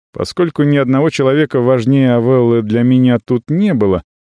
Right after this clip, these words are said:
я мысленно поставил себе высший балл. "Вам следует определиться уже сейчас", — закончил Искар свою мысль. "Как мы будем разговаривать с послами?" "Это зависит", —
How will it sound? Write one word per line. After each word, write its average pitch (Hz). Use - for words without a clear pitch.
я 95
мысленно 139
поставил 110
себе 98
высший 71
балл. 58
"Вам 185
следует 190
определиться 175
уже 165
сейчас", — 165
закончил 113
Искар 143
свою 110
мысль. 85
"Как -
мы 220
будем 196
разговаривать 180
с -
послами?" 87
"Это 214
зависит", — 139